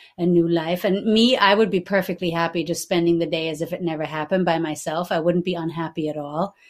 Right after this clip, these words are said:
I mean, now I find, like, if I didn't feel other people wanting to do this, I'd be perfectly fine not doing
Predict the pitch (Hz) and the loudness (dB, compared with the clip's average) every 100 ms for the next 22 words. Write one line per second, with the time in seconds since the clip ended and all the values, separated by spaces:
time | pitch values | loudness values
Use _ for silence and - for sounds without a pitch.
0 | - _ 190 202 196 180 185 247 277 269 | -20 _ 2 4 6 6 6 6 4 4
1 | 233 233 220 220 226 214 185 202 269 269 | 2 4 2 0 0 2 4 4 2 2
2 | - - 226 220 - - 202 269 277 - | -4 0 2 2 0 2 6 6 4 0
3 | 294 285 285 311 311 _ _ 185 220 247 | 0 2 0 0 -2 _ _ 0 2 2
4 | 262 277 269 226 262 277 277 320 - 208 | 2 2 0 -4 -2 -2 -2 -4 -2 -2
5 | 233 320 320 220 226 214 - 190 - 214 | 0 0 0 -2 -2 -4 -6 -6 -4 -4
6 | 226 202 180 180 185 185 180 | -2 -2 -2 -2 0 2 0